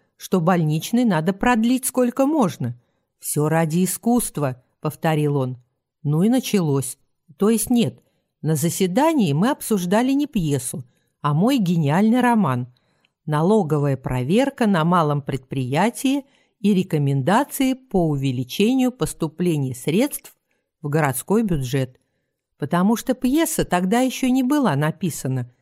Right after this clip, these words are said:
Я как раз собирал материал. Он потрогал гипс на ноге. «А тебе не кажется, что название слишком длинное?» «Вот и Станиславский так сказал», обиженно заморгал Игнат.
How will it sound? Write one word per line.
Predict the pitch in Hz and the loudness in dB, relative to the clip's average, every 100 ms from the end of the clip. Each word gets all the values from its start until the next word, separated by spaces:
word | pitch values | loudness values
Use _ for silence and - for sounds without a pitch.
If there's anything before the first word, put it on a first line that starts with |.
| _ _ 156 | _ _ -2
Я | 175 | 0
как | 190 190 190 | 2 0 0
раз | 214 302 | 0 0
собирал | - 170 147 165 185 240 | 0 -4 0 0 2 2
материал. | 220 226 262 240 180 127 123 _ _ _ _ _ - | 2 0 0 0 0 -2 -6 _ _ _ _ _ -4
Он | 170 156 | -2 -2
потрогал | 127 - 160 214 233 214 | -4 -4 -2 0 0 0
гипс | 143 135 - | -2 -4 -2
на | 170 | -2
ноге. | 165 160 147 131 123 123 _ _ _ _ _ _ | 0 0 -2 -2 -4 -8 _ _ _ _ _ _
«А | - 160 | -8 -6
тебе | 196 165 202 | -2 2 2
не | 226 | 2
кажется, | 220 320 330 165 131 - 131 | 2 2 2 0 -4 -8 -8
что | - 190 | -2 0
название | 208 220 220 285 294 277 | 2 2 0 0 0 -2
слишком | - 247 277 - 269 262 | -4 -4 -4 -4 -2 0
длинное?» | 285 285 165 131 120 123 _ _ _ _ _ _ _ | 0 2 2 0 -4 -8 _ _ _ _ _ _ _
«Вот | - 156 208 | -4 -2 0
и | 269 | -2
Станиславский | - 254 269 - 156 156 151 - 165 | 0 0 0 0 0 0 -2 -6 -6
так | - 147 | -2 -4
сказал», | - - 160 147 139 143 - _ _ | -4 -4 -2 0 -2 -2 -10 _ _
обиженно | 143 131 160 190 180 175 165 | -4 -2 0 2 2 2 0
заморгал | 135 147 135 131 135 147 147 | 0 0 0 -2 -2 0 0
Игнат. | 139 135 120 | 0 -2 -4